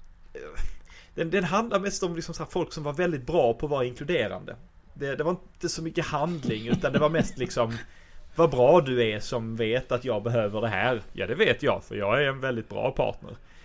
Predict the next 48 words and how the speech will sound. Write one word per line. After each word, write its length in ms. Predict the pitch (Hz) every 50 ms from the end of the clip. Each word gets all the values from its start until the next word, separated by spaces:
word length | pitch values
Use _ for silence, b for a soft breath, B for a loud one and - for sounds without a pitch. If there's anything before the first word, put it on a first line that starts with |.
| b b b
Det, 320 | - 139 139 139 - -
det 120 | - 147 143
var, 260 | 139 139 131 95 104 113 120 -
och 80 | 170
det 80 | 165 214
är 80 | 208 196
inget, 220 | 226 285 - - -
det 120 | 180 214 220
är, 40 |
liksom, 200 | 190 180 - 185
inget 180 | 196 233 277 -
fel 340 | - - 233 202 175 165 -
i 80 | -
sig. 600 | - - - - - 135 113 101 120 139 151 B B B B B B B B - - -
Eh, 340 | 147 147 143 139 135 135 131 - - - - 127 - - - -
inte 160 | 202 180 - -
alls, 520 | - 220 185 123 113 123 - - - -
men, 260 | - 156 165 170 165 -
men 380 | - 175 170 170 165 160 160 - - - - - - - - - - - - - - - - - - - - - - - - - - -
det, 140 | 151 180 185
det, 380 | 170 175 185 185 185 185 - - -
på 60 | 196
något 120 | 202 190
sätt 140 | - 208 -
kändes 380 | - - 196 202 190 185 185 -
det 120 | 151 147 -
när 140 | 165 160 156
jag 60 | 151
läste 260 | 156 160 165 - -
den 140 | 147 135 120
som 120 | - - 135
att 120 | 123 -
det 60 | 147
var, 140 | 135 131 131
liksom, 240 | 123 - 135 123 113 b b b b b b b b b b - -
det 100 | - 131
var, 120 | 143 143
det 180 | 139 131 131 139
var 100 | 135 139
viktigare 380 | 131 151 156 - - 143 120
att 80 | 117 123
visa 200 | 156 127 - 127
någon 140 | 120 120 117
slags 160 | 127 117 104
duktighet 680 | 117 127 143 - - - 120 107 113 107 113 117 - -
än, 160 | 131 120 117 -
än 140 | 127 120
faktiskt 540 | 113 - 131 120 - 98 - - - - -